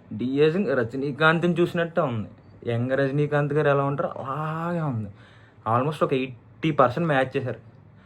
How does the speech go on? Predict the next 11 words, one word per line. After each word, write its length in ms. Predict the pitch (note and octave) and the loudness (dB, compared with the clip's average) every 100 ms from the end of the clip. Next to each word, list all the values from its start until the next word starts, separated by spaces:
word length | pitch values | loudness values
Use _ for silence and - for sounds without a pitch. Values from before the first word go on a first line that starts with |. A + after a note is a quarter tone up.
| - - - | -20 -20 -20
ఎక్సలెంట్గా 720 | - - - - G#3 G3+ G3+ | -16 -14 -14 -2 2 4 4
ఉంది 100 | F3+ | 2
సినిమా. 260 | D3 B2+ B2 - - - - - - - - - - - - | 2 -2 -6 -10 -20 -20 -20 -20 -20 -20 -20 -20 -20 -20 -8
నాకైతే 580 | A2+ A#2 A#2 A2+ A2+ D#3+ - - - | -2 0 2 0 -2 -4 -6 -18 -20
ఫుల్ 380 | - G#2+ C#3+ | -10 -4 -2
సాటిస్ఫైడ్. 640 | D#3 C#3 B2+ A#2+ - A2+ G#2+ - - - - - - _ - - - _ - - | 2 2 2 -2 -2 0 -2 -4 -14 -20 -20 -20 -20 _ -20 -20 -20 _ -20 -6
ఆ, 180 | A2+ G#2 F#2 - - - - _ _ _ _ _ _ _ - - - _ _ _ - A2 | -4 -4 -8 -12 -18 -20 -20 _ _ _ _ _ _ _ -20 -20 -20 _ _ _ -6 0
చాలా 280 | G#2+ B2+ | 2 2
రోజుల 280 | C#3 C3 C3 | 2 0 0
తర్వాత 360 | B2+ B2 B2 B2 | 0 0 0 -2
కొంచెం 480 | B2+ A2+ A#2+ A2+ | -4 -4 -4 -4